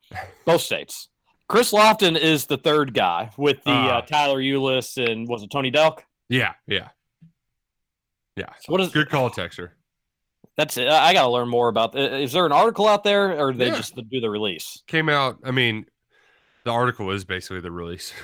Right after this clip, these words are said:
Speaker 1: <laughs> They ha-, they haven't, like, done any interviews about it yet, so.
Speaker 2: Hey, Roush, is the Courier-Journal counting down, like, the top fifty U of L football players this year?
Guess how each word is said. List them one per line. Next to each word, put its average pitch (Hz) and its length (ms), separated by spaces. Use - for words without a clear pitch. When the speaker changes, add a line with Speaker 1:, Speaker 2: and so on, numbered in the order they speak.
Speaker 1:
<laughs> 147 160
They 131 520
ha-, 143 40
they 127 160
haven't, 135 200
like, 107 160
done 101 160
any 95 180
interviews 87 540
about 90 260
it 85 100
yet, 87 340
so. 92 360
Speaker 2:
Hey, 196 160
Roush, 196 380
is 160 100
the 143 80
Courier-Journal 196 960
counting 165 400
down, 156 360
like, 139 180
the - 60
top 147 380
fifty 147 260
U 147 260
of 127 100
L 135 160
football 147 340
players 156 400
this 151 220
year? 170 280